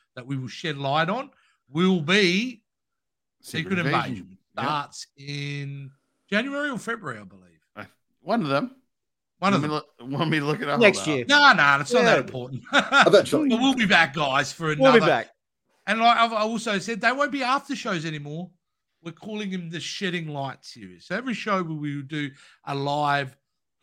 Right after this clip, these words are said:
Speaker 1: kind of commentary after the show's appeared, they will be labeled the Shedding Light series. So we'll shed light on whatever particular episode we're watching. But that's it, guys. Any final words before we, we get the hell out of here?
Speaker 2: Um,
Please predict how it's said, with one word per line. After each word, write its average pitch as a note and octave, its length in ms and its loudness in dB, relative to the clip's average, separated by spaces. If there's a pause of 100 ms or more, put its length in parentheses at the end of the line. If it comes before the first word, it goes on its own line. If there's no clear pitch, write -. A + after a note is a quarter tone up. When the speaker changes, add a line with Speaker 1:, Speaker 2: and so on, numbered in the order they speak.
Speaker 1:
kind D#3 160 -2
of C3 100 -12
commentary E3 600 -8
after C3 300 -8
the B2 80 -20
show's C#3 320 -6
appeared, G#3 420 -10 (420)
they D#3+ 160 4
will E3+ 120 0
be E3+ 120 2
labeled D3 400 0 (340)
the E3 60 -8
Shedding D3 460 -4
Light G#2+ 340 -8
series. F2 380 -20
So A2+ 80 -16
we'll A#2 180 -20
shed E3 340 -10
light B2 400 -8
on G2+ 260 -18
whatever A2 280 -16
particular G2+ 460 -20
episode - 400 -20
we're - 240 -20
watching. - 220 -20 (600)
But F#3+ 100 0
that's C4+ 200 6
it, A#3 100 0
guys. G#3+ 220 8
Any B3 120 4
final A#3 420 4
words A#3 460 2
before A3 460 0
we, G3+ 360 -2
we G3+ 100 -2
get G#3 260 -8
the F3+ 160 -2
hell G3 140 -2
out G3+ 200 -4
of G3+ 80 -12
here? C4+ 180 -16 (1500)
Speaker 2:
Um, F3 840 2